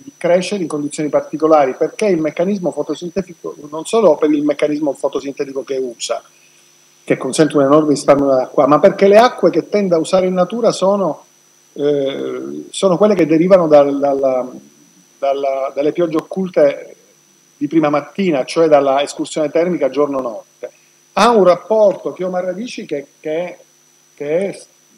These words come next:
completamente diverso dalle altre. Se guardate quella pianta sull'obelisco, là siamo a Vucro, in Etiopia ci sono quaranta, cinquanta gradi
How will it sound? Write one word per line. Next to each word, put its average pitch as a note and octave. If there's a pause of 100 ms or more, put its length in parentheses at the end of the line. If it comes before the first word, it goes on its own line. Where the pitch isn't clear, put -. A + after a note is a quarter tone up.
(360)
completamente D#3
diverso D#3+
dalle D#3
altre. E3+
Se C#3
guardate D#3
quella C#3+
pianta E3+
sull'obelisco, C#3+
là D#3+
siamo D3
a -
Vucro, F3
in C3+
Etiopia F3
ci C3+
sono D3
quaranta, D3+
cinquanta D#3
gradi E3